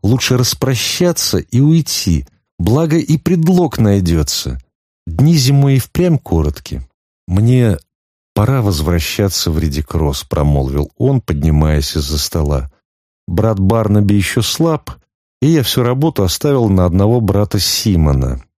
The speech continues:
Я ведь рассказывал вам, что меня послали сюда лечить захворавшего пастуха, да помочь управиться с хозяйством, пока он поправляется». «Ты заедешь сюда, если будут новости?» — спросил Эдвин. Голос его звучал твердо,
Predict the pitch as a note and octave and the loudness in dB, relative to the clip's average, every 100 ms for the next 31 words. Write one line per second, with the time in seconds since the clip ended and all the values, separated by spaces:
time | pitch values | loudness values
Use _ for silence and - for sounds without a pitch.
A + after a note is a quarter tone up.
0 | _ _ _ _ _ A#2 B2+ C3+ C3 - | _ _ _ _ _ 0 0 0 -4 -2
1 | E3+ E3+ A#2+ F#2+ F2 E2 E2 C#2+ - F#2+ | 0 0 2 2 2 2 0 -2 -2 0
2 | G2 F2+ F#2+ - G#2+ F#2 E2+ F#2+ F2+ F#2 | 0 0 -4 -2 0 0 0 -2 0 0
3 | F#2 - F2 F2 - F#2 F#2 E2+ - F#2+ | 0 -2 0 0 0 -2 0 -2 -2 -4
4 | E2+ - - C3+ - F3+ A#2 F#2 - C3 | -2 -6 -4 -6 -2 -2 0 -2 0 0
5 | E3 - F#2 B2+ C#3 - B2+ - D3 D3 | 0 -2 -2 0 0 0 -4 -4 -2 0
6 | A2+ G2 D#2+ - - D2+ F2 E2 F2 E2 | 2 2 0 -2 -4 -2 -2 -2 0 0
7 | D2+ - F#2 E2+ C#2+ B1+ C2 - - - | -4 -4 -2 0 -2 -4 -6 -12 -14 -16
8 | _ _ _ _ _ - A#2+ A#2 - - | _ _ _ _ _ 0 2 2 -2 -4
9 | E2+ B2 F3+ F3 A2 - G2+ F#2 F2+ E2 | 0 2 2 2 -2 -2 -2 0 0 0
10 | G#2 F#2 F#2+ - A2 E2 D2+ - D#2+ - | -2 0 -2 -2 0 0 -2 -4 -8 -2
11 | F2 - F#2+ - F#2+ D2 C#2 C#2 - _ | -4 -2 -4 -2 -2 -2 -2 -6 -8 _
12 | _ _ _ _ - G2+ G2 E2 F#2 F2+ | _ _ _ _ -4 0 0 0 -2 -2
13 | E2 F2 - F#2 E2 G#2+ C#3 E3 A2+ D2+ | 0 -2 0 -2 -2 0 0 0 0 -4